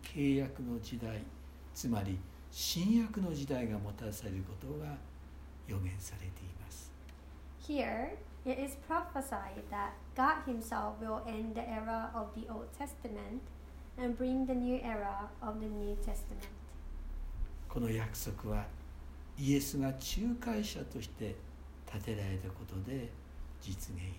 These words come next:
Speaker 1: たします。
Speaker 2: This promise came true when Jesus was made as a mediator.
Speaker 1: 新約の時代から見れば、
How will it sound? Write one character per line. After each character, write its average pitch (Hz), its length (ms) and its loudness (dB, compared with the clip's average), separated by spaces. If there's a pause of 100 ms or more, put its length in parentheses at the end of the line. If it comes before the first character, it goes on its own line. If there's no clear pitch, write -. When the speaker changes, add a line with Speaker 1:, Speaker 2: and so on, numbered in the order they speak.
(140)
Speaker 1:
た - 80 -10
し - 140 -10
ま - 180 -8
す。 - 180 -10 (680)
Speaker 2:
This 269 180 0 (120)
promise 285 520 4
came 247 320 2
true 233 480 0 (360)
when 247 200 2
Jesus 294 460 0
was 247 260 0
made 208 340 0 (480)
as 220 340 -2
a 226 40 -4
mediator. 196 560 -6 (720)
Speaker 1:
新 127 320 8
約 113 240 6
の 113 140 6
時 104 160 4
代 110 200 6
か 104 120 -2
ら 98 120 0
見 98 180 0
れ 104 180 -2
ば、 135 120 2